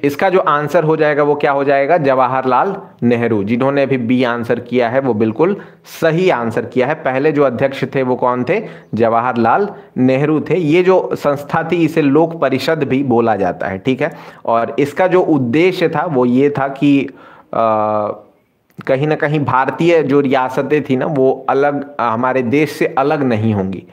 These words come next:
ठीक है। ये जो, अ, इस, अ, जो प्रजामंडल थी इसका जो उद्देश्य था वो यही था, ठीक। जो रियासतें थी अलग अलग उनको हम भारत से अलग नहीं होने देंगे अगर वो चाहेंगे तो भी, ठीक है। Next question की तरफ हम लोग आगे बढ़ेंगे, ठीक।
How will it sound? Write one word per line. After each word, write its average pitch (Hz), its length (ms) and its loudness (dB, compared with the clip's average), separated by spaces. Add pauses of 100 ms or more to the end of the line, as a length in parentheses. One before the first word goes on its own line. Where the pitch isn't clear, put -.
(180)
ठीक 135 160 -2
है। - 140 -4
ये 139 200 2
जो, 143 160 2
अ, - 160 0
इस, 127 500 -2
अ, 120 240 2
जो 120 260 4
प्रजामंडल 117 680 0
थी - 200 -6 (280)
इसका 151 280 -2
जो 135 140 2
उद्देश्य 127 540 0
था 123 120 -4
वो 139 120 0
यही 98 320 0
था, - 140 -8
ठीक। 170 280 -4 (200)
जो 123 100 4
रियासतें 113 600 0
थी 127 100 -2
अलग 120 220 2
अलग 165 200 0
उनको 127 300 2
हम 120 180 -2
भारत 110 260 -2
से - 120 -2
अलग 127 280 0
नहीं 101 260 -2
होने 98 240 -2
देंगे 113 300 -2 (280)
अगर 110 220 -2
वो 113 120 0
चाहेंगे 107 580 -4 (320)
तो 107 140 0
भी, 101 320 -2 (300)
ठीक - 160 -4
है। - 140 -6 (420)
Next 160 260 -2
question 123 340 -2
की 113 100 -2
तरफ 110 280 -4
हम 107 120 -2
लोग - 240 -6 (300)
आगे 92 220 -4
बढ़ेंगे, 85 400 -12 (160)
ठीक। 165 280 -4